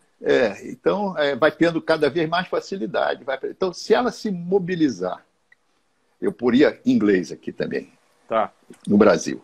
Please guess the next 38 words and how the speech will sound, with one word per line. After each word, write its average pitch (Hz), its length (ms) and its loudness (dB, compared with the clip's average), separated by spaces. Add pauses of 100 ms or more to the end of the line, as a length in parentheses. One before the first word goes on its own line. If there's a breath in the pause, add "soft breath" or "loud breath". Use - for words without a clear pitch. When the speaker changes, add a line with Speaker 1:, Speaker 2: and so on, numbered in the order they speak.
(420 soft breath)
Speaker 1:
Se - 120 4
ela 151 120 6
se 202 180 0
mobilizar 185 680 2
para 131 120 -4
dizer 117 180 -2
assim, 107 220 -4
"Eu 185 240 6
preciso 185 680 -4
falar 175 240 -2
em 175 40 -8
público, 156 320 -4
vou 202 160 0
conversar 175 520 -2
com 156 100 -2
a 147 40 0
minha 135 160 -2
turma, 151 440 -2 (420 soft breath)
vamos 226 240 2
marcar 156 640 2 (260)
um 135 80 -10
seminário 139 560 -4
semanal 120 580 -2
para 110 140 -4
um 131 100 -4
de 120 120 -4
nós 120 300 -4
expor - 400 -6
alguma 92 280 -8 (100)
coisa, 117 460 2 (140)
né? 131 200 -2 (720 soft breath)
E 208 100 6
fazer 151 320 2
pergunta." 123 720 -4 (120)
O 123 60 -12
estudante 156 380 2
brasileiro 131 640 4 (600)
é 143 280 6